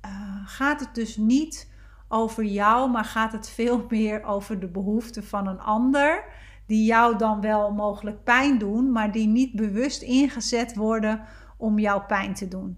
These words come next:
Hè, terwijl jij er allerlei dingen bij haalt, ehm,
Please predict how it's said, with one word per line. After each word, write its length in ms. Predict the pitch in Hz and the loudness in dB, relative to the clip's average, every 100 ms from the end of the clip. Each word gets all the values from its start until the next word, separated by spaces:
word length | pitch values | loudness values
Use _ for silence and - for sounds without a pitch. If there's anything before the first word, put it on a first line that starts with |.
| - | -12
Hè, 200 | 208 247 | -6 -6
terwijl 760 | 262 220 208 202 196 196 - - - - - | -4 -4 -2 0 0 -2 -6 -16 -20 -20 -10
jij 260 | 202 208 | -6 -4
er 120 | 202 - | -2 -2
allerlei 440 | 208 208 202 196 | -2 -2 -2 -2
dingen 300 | 196 202 196 | -4 -4 -2
bij 280 | 202 226 247 | 2 2 2
haalt, 600 | 226 214 214 233 - - - - - - | 0 0 0 -4 -10 -18 -20 -20 -20 -18
ehm, 880 | - 208 196 190 190 190 185 185 185 | -10 -6 -4 -4 -4 -4 -4 -4 -6